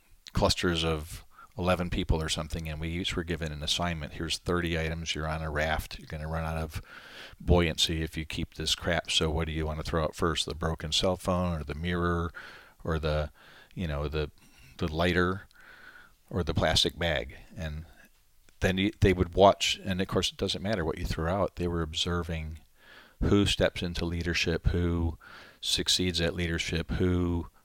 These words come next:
rocks the boat, who n-, never contributes, whatever sort of almost archetypes that they could identify by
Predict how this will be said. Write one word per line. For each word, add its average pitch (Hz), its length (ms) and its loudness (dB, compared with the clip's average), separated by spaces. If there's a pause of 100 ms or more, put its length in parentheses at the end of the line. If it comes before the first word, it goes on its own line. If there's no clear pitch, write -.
(120)
rocks 90 340 2
the 92 100 -2
boat, 87 400 2
who 92 340 0 (180)
n-, 95 160 -10
never 87 260 0
contributes, 80 760 -2 (380)
whatever 98 340 6
sort 92 300 4
of 87 300 2
almost 92 360 -2
archetypes 85 600 -2
that 80 120 -4
they 82 120 0
could 82 160 -4
identify 80 680 -2
by 76 420 -4